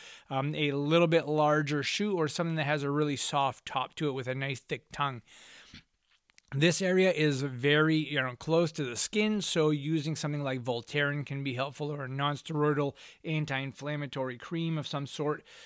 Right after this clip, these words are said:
Calf flexibility helps to decrease the amount of pressure at the metatarsal cuneiform joint. Do not hang off a step, but as you've heard in my previous podcast, I don't like to hang off a step. I like to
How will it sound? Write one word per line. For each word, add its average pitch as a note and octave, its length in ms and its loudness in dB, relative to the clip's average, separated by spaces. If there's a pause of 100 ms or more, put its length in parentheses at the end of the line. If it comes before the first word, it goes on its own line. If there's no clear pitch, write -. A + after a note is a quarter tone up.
(440)
Calf E3+ 400 2
flexibility E3+ 880 2 (220)
helps D3+ 340 -2
to C#3 240 0
decrease D#3 640 -2
the D3+ 80 -2
amount C#3 200 -4
of A#2+ 80 -8
pressure D3+ 420 0
at D3 80 0
the C#3+ 60 -2
metatarsal C#3+ 500 -2
cuneiform C#3+ 580 -6
joint. D#3 480 -6
Do C#3+ 100 -4
not C#3 320 0
hang D3 300 -4
off C3 180 2
a C#3 80 -4
step, E3 300 -2
but C#3 160 -4 (280)
as D3 220 2
you've C#3+ 140 2
heard D3+ 320 6
in C#3 200 -2
my C3+ 180 2
previous C#3+ 440 0
podcast, D3 640 -2
I C3 80 -2
don't C3+ 460 -2
like C#3 220 -2
to C#3+ 100 -8
hang C3+ 180 -4
off C3+ 180 -6
a C#3+ 40 -12
step. D3+ 260 -2
I C3 60 -2
like C3+ 240 -6
to C#3+ 160 -4